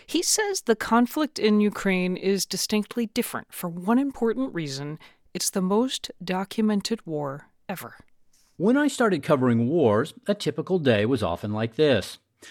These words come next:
Speaker 2: You woke up in a place with no electricity, no phone service, no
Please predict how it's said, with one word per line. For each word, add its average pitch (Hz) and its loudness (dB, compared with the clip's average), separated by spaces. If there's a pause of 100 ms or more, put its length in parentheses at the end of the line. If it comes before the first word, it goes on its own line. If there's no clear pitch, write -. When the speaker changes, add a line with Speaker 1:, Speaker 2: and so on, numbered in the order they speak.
(160)
Speaker 2:
You 127 4
woke 117 4
up 156 4
in 170 2
a 170 0
place 165 0
with 160 -4
no 160 0
electricity, 180 0 (140)
no 107 -2
phone 151 0
service, 170 -2
no 120 -2